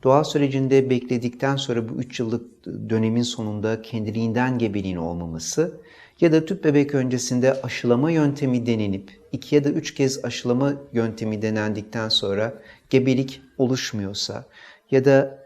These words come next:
erkekte menide hiç sperm yoksa, özetle artık sperm ve yumurtayı bizim buluşturma zamanımız gelmişse, işte o zaman biz devreye girip tüp bebeği uyguluyoruz.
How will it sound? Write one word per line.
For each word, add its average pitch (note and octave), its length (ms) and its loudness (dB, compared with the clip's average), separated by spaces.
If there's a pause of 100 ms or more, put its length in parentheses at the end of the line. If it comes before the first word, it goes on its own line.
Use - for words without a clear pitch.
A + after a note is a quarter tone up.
erkekte C3+ 560 0
menide C3 500 2
hiç E3 300 -10
sperm G2+ 500 -6
yoksa, G2+ 540 -8 (540)
özetle D#3 640 6
artık C3+ 400 0
sperm D3 500 0
ve C3 60 2
yumurtayı B2 720 -2
bizim C#3+ 440 4 (240)
buluşturma G#2 580 -8
zamanımız G2 720 -6
gelmişse, B2+ 760 -4 (280)
işte - 180 -8
o D#3 100 4
zaman C3 420 -2
biz A#2 240 -2
devreye G2 360 -2
girip C3 580 -4
tüp - 200 -6
bebeği G#2+ 560 0
uyguluyoruz. G2+ 760 -4